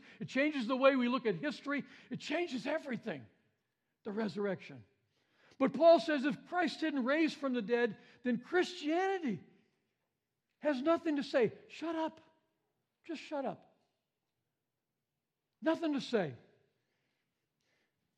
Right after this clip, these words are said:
It's all or nothing. It's all or nothing. Christianity is not an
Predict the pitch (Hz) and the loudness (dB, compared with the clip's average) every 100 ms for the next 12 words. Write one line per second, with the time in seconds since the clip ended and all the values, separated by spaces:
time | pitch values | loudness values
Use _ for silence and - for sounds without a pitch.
0 | _ _ - 180 190 196 196 190 - 135 | _ _ -6 -2 0 0 0 -4 -6 -12
1 | 110 _ _ _ _ _ _ _ _ _ | -20 _ _ _ _ _ _ _ _ _
2 | _ _ - 185 - 196 202 208 202 185 | _ _ -10 -8 -4 -2 0 0 0 -2
3 | - 131 113 _ _ _ _ _ _ 220 | -4 -12 -18 _ _ _ _ _ _ -4
4 | 233 220 226 233 233 214 165 202 226 233 | -2 -2 0 2 2 2 0 0 2 4
5 | 220 | 2